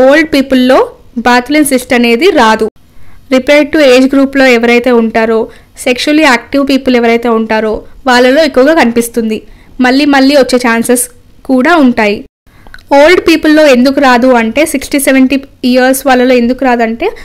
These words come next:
వాళ్ళకి అప్పటికే హార్మోన్స్ అన్నీ రిలీజ్ అవ్వడం స్టాప్ అయిపోతుంది. Bartholin గ్లాండ్ కూడా చాలా చిన్నగా అయిపోతుంది. వాళ్ళలో ఇలాంటి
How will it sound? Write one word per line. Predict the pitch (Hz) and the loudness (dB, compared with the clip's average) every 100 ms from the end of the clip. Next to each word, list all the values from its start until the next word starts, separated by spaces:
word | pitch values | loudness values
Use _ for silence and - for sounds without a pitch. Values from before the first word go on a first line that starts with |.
| - - | -16 -2
వాళ్ళకి | 262 285 254 | 0 0 -2
అప్పటికే | - 269 330 339 | -2 -2 -2 0
హార్మోన్స్ | 277 254 277 269 262 | 0 2 0 0 0
అన్నీ | 247 320 554 - - - 254 | 2 0 -2 -10 -14 -4 0
రిలీజ్ | 277 311 277 | 2 2 2
అవ్వడం | 262 370 - | 2 0 0
స్టాప్ | 277 254 240 | 0 2 0
అయిపోతుంది. | 233 220 220 202 - - - 233 | 0 -2 -4 -6 -10 -20 -8 -2
Bartholin | 240 254 302 311 269 | 0 0 2 2 4
గ్లాండ్ | 262 247 262 269 | 2 2 2 2
కూడా | 254 285 539 - - | 0 0 -2 -8 -4
చాలా | 277 262 415 - | 0 2 2 2
చిన్నగా | 277 262 302 269 | 4 4 4 2
అయిపోతుంది. | 247 226 233 214 208 - - - 247 | 2 0 0 -4 -6 -12 -20 -6 0
వాళ్ళలో | 247 262 277 330 277 | 2 4 2 2 2
ఇలాంటి | 254 262 | 2 2